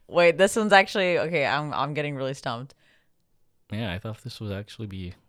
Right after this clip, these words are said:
Speaker 2: easy.
Speaker 1: Easy? Wait,
Speaker 2: I'll,
Speaker 1: why?
Speaker 2: I'll say why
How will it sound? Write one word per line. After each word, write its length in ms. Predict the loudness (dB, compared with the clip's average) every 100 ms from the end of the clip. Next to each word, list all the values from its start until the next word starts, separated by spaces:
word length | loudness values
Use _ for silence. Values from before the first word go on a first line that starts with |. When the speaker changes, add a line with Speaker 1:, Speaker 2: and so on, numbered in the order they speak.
| _ _
Speaker 2:
easy. 560 | -16 -12 -12 -12 -12 -14 _
Speaker 1:
Easy? 920 | -6 0 2 2 4 4 4 2 0 -2 _ _ -4
Wait, 140 | -2
Speaker 2:
I'll, 60 | 2
Speaker 1:
why? 260 | 4 6
Speaker 2:
I'll 120 | 4 0
say 240 | 0 0
why 420 | 2 0 0 -2